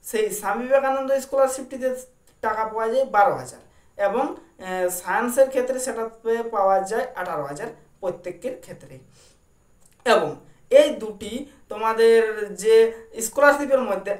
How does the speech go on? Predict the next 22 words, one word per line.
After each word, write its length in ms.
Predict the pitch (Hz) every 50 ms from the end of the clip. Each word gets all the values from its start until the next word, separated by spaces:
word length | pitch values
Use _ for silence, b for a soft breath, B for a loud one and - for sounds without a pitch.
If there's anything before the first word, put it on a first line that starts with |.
| -
আর 200 | 190 196 214 262
একটা 200 | 254 254 - 269
ডাউট 280 | 254 269 269 269 262 262
কি 120 | - 294 285
থাকে 260 | - 277 269 269 269
জানো? 260 | 277 269 247 - - b b b b b b 185
যারা 360 | - 190 202 208 220 233 240
ভাবে 380 | 233 - 233 233 240 254 262 254
আমরা 260 | 247 226 226 233 233
সিক্সটি 380 | 226 - 220 220 220 - - 262
পার্সেন্টের 380 | 254 254 254 254 262 247 247 247 -
উপরে 340 | 247 240 226 285 285 285 269
result 360 | 247 240 226 220 202 190 180
পেয়ে 160 | 165 156 151 151
গেছি, 320 | 165 165 - 247 339 370 B B B B B
তারা 280 | - 226 233 247 262 254
ভাবে 260 | 254 262 262 269 269
কি 220 | 254 277 269 - -
আমরা 460 | - 202 208 208 233 240 262 - - - - _ -
নবান্ন 600 | 180 180 185 190 196 202 233 240 240 240 247 247
স্কলারশিপটা 640 | 226 233 - 240 240 233 226 233 226 220 - 226 220
পাবো। 380 | - - 147 127 - 127 -